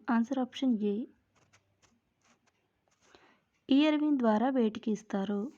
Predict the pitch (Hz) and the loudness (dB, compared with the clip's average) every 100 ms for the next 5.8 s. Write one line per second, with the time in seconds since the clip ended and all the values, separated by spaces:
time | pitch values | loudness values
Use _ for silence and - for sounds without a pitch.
0 | _ _ _ _ _ _ - 202 196 202 | _ _ _ _ _ _ -4 -2 0 -2
1 | 302 359 - _ _ _ _ _ 220 - | -2 -4 -12 _ _ _ _ _ -6 -4
2 | - 208 285 370 - _ _ _ _ 220 | -4 -2 -2 -2 -8 _ _ _ _ 2
3 | 208 196 214 247 370 - _ _ _ - | 2 0 -2 -2 -4 -6 _ _ _ -4
4 | 208 196 196 190 196 202 - _ _ _ | 0 0 0 -2 -2 -4 -8 _ _ _
5 | _ _ - 208 202 190 294 | _ _ 0 0 0 -2 -4